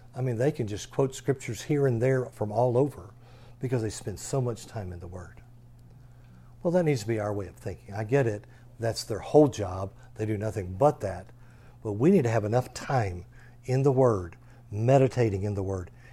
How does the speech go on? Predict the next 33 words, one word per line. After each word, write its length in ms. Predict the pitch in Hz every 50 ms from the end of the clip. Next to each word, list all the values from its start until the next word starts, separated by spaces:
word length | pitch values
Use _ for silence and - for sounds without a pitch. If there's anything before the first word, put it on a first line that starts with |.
| - -
even 240 | 139 156 165 208 214
in 60 | 202
our 100 | 196 185
job, 280 | 156 131 170 151 123 -
'cause 140 | - 107 92
you 80 | 127
get 180 | 165 185 175 120
bathroom 360 | 120 156 170 - 156 127 104
breaks. 400 | 101 110 117 127 - - - - - - - - - - - - - - - - - - - - - - - - - - - - - - - -
Put 140 | - 131 127
a 60 | 120
scripture, 360 | - - - 151 147 - 117
well, 100 | 101 110
you 60 | 113
have 100 | 120 117
your 80 | 104 90
phone. 460 | - - 139 147 120 107 107 120 120
You 140 | 110 101 107
just 160 | - - -
put 140 | - 139 123
it, 140 | 107 - -
put 120 | - 127
a 40 | 110
scripture, 360 | - - 135 120 - - 104
get 100 | 113 110
the 60 | -
scripture 320 | - - - 113 - - 104
in 20 |
your 100 | 95 92
phone. 300 | - - 117 104 95 92 - - - - - - - -
Meditate 540 | 127 127 160 202 214 196 - 160 139 117 -
the 80 | 107
Word. 340 | 95 90 90 87 82 - -